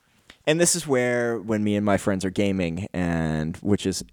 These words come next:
coming up in the future. So now I've got the capture card. Now I ha-, I'm gonna start working towards getting my new,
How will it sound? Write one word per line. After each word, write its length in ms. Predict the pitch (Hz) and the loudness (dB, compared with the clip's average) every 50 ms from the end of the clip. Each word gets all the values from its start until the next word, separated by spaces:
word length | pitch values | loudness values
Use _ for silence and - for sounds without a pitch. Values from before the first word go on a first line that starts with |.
| - - - | -18 -8 -4
coming 220 | - 107 104 101 | -2 0 0 0
up 60 | 95 | 0
in 80 | 98 92 | -2 -4
the 60 | 85 | -4
future. 460 | - - 104 98 - 82 78 85 95 | -2 -2 -2 -2 -2 -2 -2 -2 -2
So 200 | 113 - - 98 | -4 -6 -6 -4
now 180 | 92 92 101 110 | -2 0 0 2
I've 120 | 110 95 | 0 0
got 200 | 104 98 - _ | 0 -2 -4 _
the 160 | - 90 80 73 | -8 -10 -8 -4
capture 360 | - - 113 113 - - 92 | 0 0 0 0 0 -4 -10
card. 320 | - - 80 76 80 85 | -8 -6 -4 -2 -2 -2
Now 220 | 87 85 76 69 76 | -2 -4 -6 -6 -6
I 60 | 82 | -8
ha-, 100 | 90 90 - - | -8 -10 -12 -12
I'm 80 | 95 90 | -14 -12
gonna 360 | 85 85 76 78 82 82 78 - _ - - - - _ | -10 -10 -10 -8 -10 -10 -12 -16 _ -20 -20 -20 -20 _
start 320 | - - - - 87 78 | -14 -10 -4 -4 -2 -2
working 220 | 71 87 87 - 92 | -2 -4 -6 -6 -6
towards 260 | 76 76 85 87 - | -4 -4 -4 -4 -4
getting 240 | - 71 - 82 82 | -4 -4 -4 -4 -4
my 100 | 71 71 | -6 -6
new, 300 | 73 73 73 73 78 | -4 -4 -2 -2 -4